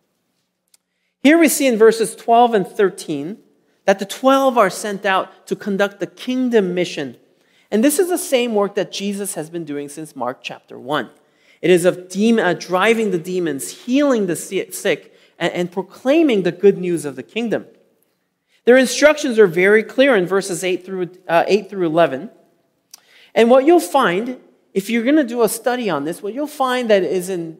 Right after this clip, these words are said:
the, the Gospel of Matthew and Luke, uh, have these same accounts. In Luke nine and Matthew ten, and if you compare their lists,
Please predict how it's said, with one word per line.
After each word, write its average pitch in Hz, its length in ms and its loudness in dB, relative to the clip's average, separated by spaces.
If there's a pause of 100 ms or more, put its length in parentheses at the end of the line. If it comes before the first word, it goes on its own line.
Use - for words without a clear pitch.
the, 156 180 -6
the 151 100 -14
Gospel 185 460 -8
of 135 120 -4
Matthew 190 560 -4
and 160 320 -10
Luke, 233 340 -2 (300)
uh, 165 200 0
have 269 420 -2
these 220 180 -2
same 220 320 -2
accounts. - 540 -6 (260)
In 208 180 4
Luke 254 260 6
nine 220 320 2
and 190 120 0
Matthew 202 360 -2
ten, 202 360 -4 (360)
and 220 80 2
if 220 100 0
you 247 100 2
compare 277 640 0
their 233 220 6
lists, 214 540 2